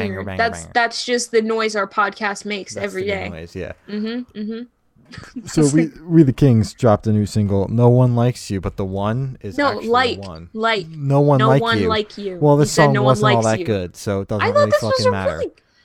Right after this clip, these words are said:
Speaker 2: I thought this was a really good song.
Speaker 1: I thought it was just all right. I mean,
Speaker 2: I'm a We the Kings stan. You
Speaker 1: Well,
Speaker 2: can't say that.
Speaker 1: I hope you get better soon.
Speaker 2: <gasps>
Speaker 1: Um, <laughs> I thought that the
Speaker 2: How?
Speaker 1: first song was better,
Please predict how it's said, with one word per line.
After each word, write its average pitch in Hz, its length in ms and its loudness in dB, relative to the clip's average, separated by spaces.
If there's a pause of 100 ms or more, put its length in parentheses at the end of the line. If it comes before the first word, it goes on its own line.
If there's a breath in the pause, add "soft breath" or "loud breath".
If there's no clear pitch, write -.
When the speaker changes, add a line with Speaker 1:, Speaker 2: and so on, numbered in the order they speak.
(100)
Speaker 2:
I 320 60 -4
thought 494 180 2
this 440 160 0
was 392 140 -2
a 403 60 2
really 381 320 2
good 214 180 -4
song. 202 400 -12 (300)
Speaker 1:
I 120 60 -14
thought 139 220 -8
it - 20 -8
was 98 120 -12
just 101 200 -12
all 82 140 -6
right. 87 300 -6
I 90 60 -10
mean, 92 320 -12
Speaker 2:
I'm 320 220 -2
a 440 60 2
We 349 180 6
the 349 140 0
Kings 311 400 -6
stan. 180 440 -10
You 285 100 -6
Speaker 1:
Well, 277 100 -6
Speaker 2:
can't 427 180 0
say 196 240 -2
that. 196 320 -6 (140)
Speaker 1:
I 151 300 -6
hope 151 260 -6
you 143 100 -4
get 131 160 -4
better 101 240 -6
soon. - 340 -16
Speaker 2:
<gasps> - 440 -20
Speaker 1:
Um, 107 840 -8 (100)
<laughs> - 0 - (1600 loud breath)
I 123 160 -2
thought 131 220 -2
that 247 120 -4
the 120 80 -4
Speaker 2:
How? - 60 -14
Speaker 1:
first 110 280 -8
song 95 260 -8
was 92 120 -12
better, 90 480 -8